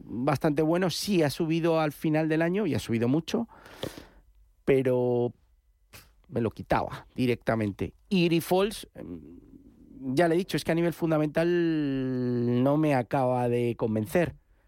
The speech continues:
Técnicamente, pues, canal bajista aquí lo tiene, con un exceso aquí muy fuerte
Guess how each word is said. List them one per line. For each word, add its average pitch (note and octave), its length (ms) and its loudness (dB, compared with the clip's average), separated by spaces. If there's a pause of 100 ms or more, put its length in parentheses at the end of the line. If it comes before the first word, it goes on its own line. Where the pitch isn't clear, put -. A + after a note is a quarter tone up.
(180)
Técnicamente, F3+ 840 0
pues, A#2 380 -2 (320)
canal D3 340 2
bajista D#3+ 400 -2
aquí C3+ 100 -2
lo D3+ 160 2
tiene, E3 280 0
con C3+ 200 0
un D3+ 160 2
exceso D#3 460 -2
aquí D3+ 200 -2
muy D3 220 2
fuerte D#3 540 -2